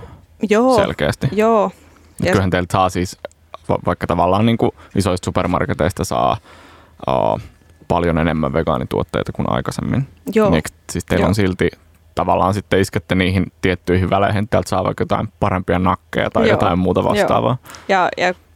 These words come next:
Speaker 1: edelleen meillä on tosi paljon semmoisia tuotteita, mitä ei saa mistään muualta kuin meiltä. Ja, ja ne on sille, sille niinku oikealle kohderyhmälle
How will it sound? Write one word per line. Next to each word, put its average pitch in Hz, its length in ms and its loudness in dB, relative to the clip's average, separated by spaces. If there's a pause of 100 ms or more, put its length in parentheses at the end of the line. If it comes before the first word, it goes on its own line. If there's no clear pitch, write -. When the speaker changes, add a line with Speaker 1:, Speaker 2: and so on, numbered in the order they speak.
(240)
Speaker 1:
edelleen 175 380 2
meillä 185 240 2
on 190 80 -2
tosi 196 200 -2
paljon 190 300 0
semmoisia 202 380 -2
tuotteita, 208 460 -2
mitä 214 260 -2
ei 208 120 0
saa 208 140 -2
mistään 196 320 -4
muualta 202 360 -4
kuin 214 140 -4
meiltä. 202 360 -4 (460)
Ja, - 140 0 (200)
ja 180 80 -2
ne 185 100 -2
on 190 120 -2
sille, 196 280 -4 (180)
sille 190 280 -6
niinku 202 300 -4
oikealle 196 380 0
kohderyhmälle 208 680 -2